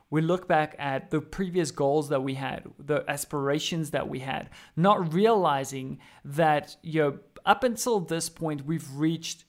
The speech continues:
you know, our goals were to get to the highest point that we wanted to get to in life. And I'm not saying this is one hundred percent accurate or one hundred percent correct, and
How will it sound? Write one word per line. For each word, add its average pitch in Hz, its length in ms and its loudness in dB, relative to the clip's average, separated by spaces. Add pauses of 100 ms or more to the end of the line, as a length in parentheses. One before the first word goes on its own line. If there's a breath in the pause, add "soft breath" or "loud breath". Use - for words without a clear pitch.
(140)
you 147 100 2
know, - 260 -2
our 156 160 2
goals 180 580 4
were 156 480 2
to 165 560 0
get 151 500 -2
to 180 200 -2
the 175 100 2
highest 170 560 -4
point 147 440 -6 (360 soft breath)
that 147 400 2
we 156 120 4
wanted 147 300 -2
to 151 100 -8
get 147 260 -4
to - 260 -6
in 151 160 -2
life. 147 300 -4
And 170 160 0
I'm 202 140 4
not 247 180 2
saying 185 240 2
this 180 220 0
is 165 200 0
one 175 220 0
hundred 180 280 -2
percent 156 340 -8
accurate 180 440 -2
or 160 120 -4
one 160 180 0
hundred 160 240 -4
percent 143 300 -6
correct, 160 420 0
and 156 160 -2